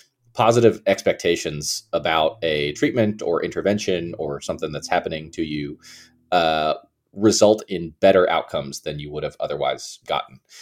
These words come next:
Uh, and nocebo is kind of the inverse of that, where negative expectations about this thing result in having worse outcomes than you would have otherwise gotten. And so, you know, it's kind of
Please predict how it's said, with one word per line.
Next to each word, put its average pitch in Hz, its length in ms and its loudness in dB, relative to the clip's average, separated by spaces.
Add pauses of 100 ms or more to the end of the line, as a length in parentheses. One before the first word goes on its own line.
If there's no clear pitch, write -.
(320)
Uh, 78 300 -4 (160)
and 80 260 -4
nocebo 104 500 6
is 85 100 0
kind 82 180 -4
of 78 80 -8
the 82 100 0
inverse 78 300 -4
of 76 80 -10
that, 69 220 -2
where 80 100 -4
negative 95 320 4
expectations 85 920 -2
about 80 260 -2
this 80 180 -8
thing 76 220 -4
result 73 500 -4
in 73 200 -8
having 73 460 -8
worse 131 460 -2
outcomes - 440 -6
than 80 140 -8
you 73 80 -10
would 73 120 -6
have 71 160 -12 (240)
otherwise 69 360 -8
gotten. - 320 -6 (720)
And 92 140 0
so, 87 420 4 (100)
you 90 120 -8
know, 78 200 -2
it's - 200 -4
kind 87 260 -4
of 76 160 -8